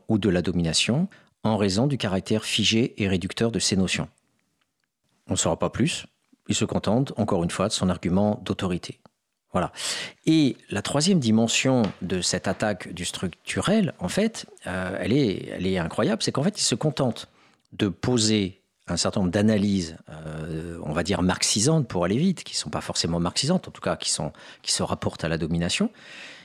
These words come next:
Et puis c'est tout. Et il passe à autre chose. Alors c'est le cas, euh, quand il évoque, je vous le disais, Verdès-Leroux, page cent dix-sept, euh, cent dix-huit, à propos de la marginalité, alors qu'il devrait la, la critiquer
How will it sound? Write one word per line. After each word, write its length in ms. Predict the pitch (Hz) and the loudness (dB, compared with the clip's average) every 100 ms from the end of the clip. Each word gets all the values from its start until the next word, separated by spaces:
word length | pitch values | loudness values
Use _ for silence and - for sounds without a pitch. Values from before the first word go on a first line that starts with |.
| _ _ _ _ _ _ | _ _ _ _ _ _
Et 80 | 160 | 0
puis 140 | 208 | 2
c'est 140 | 208 135 | 2 0
tout. 220 | - 107 - _ _ _ - | -2 -8 -10 _ _ _ -4
Et 140 | 127 147 | 2 2
il 80 | |
passe 240 | 151 180 151 | 4 2 4
à 60 | |
autre 140 | 113 - | 2 2
chose. 300 | 90 98 - _ _ _ _ _ _ _ _ _ - | -2 -4 -8 _ _ _ _ _ _ _ _ _ -4
Alors 200 | 110 110 | 0 2
c'est 140 | - | 2
le 80 | 117 | 2
cas, 380 | - 120 113 101 | 0 2 2 0
euh, 400 | 90 87 90 95 - | -2 -2 -2 -4 -2
quand 300 | 92 - 95 | -4 -2 -2
il 100 | 87 | -2
évoque, 340 | 92 82 - - | -2 -6 -10 -12
je 80 | 85 | -6
vous 80 | 85 | -4
le 40 | |
disais, 280 | 90 90 95 | -2 0 0
Verdès-Leroux, 580 | 87 85 - 87 98 95 | -2 -2 -2 -2 -2 -2
page 340 | 82 80 80 | -4 -6 -4
cent 200 | - 85 | -4 -2
dix-sept, 440 | 87 - 90 - | -2 -2 -2 -4
euh, 120 | 87 82 | -6 -4
cent 180 | 90 | -4
dix-huit, 400 | 87 113 220 233 | -4 -2 -2 -4
à 20 | - | -4
propos 300 | 190 - 165 | -4 -4 -4
de 60 | |
la 40 | 165 | -2
marginalité, 640 | 170 - - - 135 262 | -2 -2 -2 -2 -2 -4
alors 160 | - 220 | -4 -6
qu'il 140 | - | -6
devrait 260 | 156 - 170 | -6 -4 -4
la, 160 | 156 - | -6 -8
la 120 | - | -8
critiquer 480 | - - 127 220 | -6 -6 -2 -2